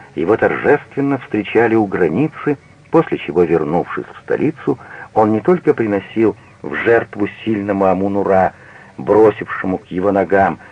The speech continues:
князей Захи и Куша, добрую часть своей военной добычи, но и собственноручно закалывал ему полдюжины пленников,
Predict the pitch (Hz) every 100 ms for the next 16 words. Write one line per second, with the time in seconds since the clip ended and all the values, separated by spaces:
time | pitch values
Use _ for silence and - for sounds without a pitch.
0 | - - 95 101 82 104 107 92 - _
1 | _ 78 71 87 110 - - 107 87 -
2 | 90 - 123 113 - 67 55 - - -
3 | 80 110 98 107 107 - 110 95 - -
4 | 98 98 80 95 95 107 87 80 76 65
5 | 71 - 160 - - - - - - -
6 | - 69 170 208 208 - 180 180 - 175
7 | 175 123 160 - 170 143 120 - 120 151
8 | 151 147 120 98 87 143 156 - - -
9 | 113 107 - 139 156 160 165 - 120 110
10 | 82 64 60 - 62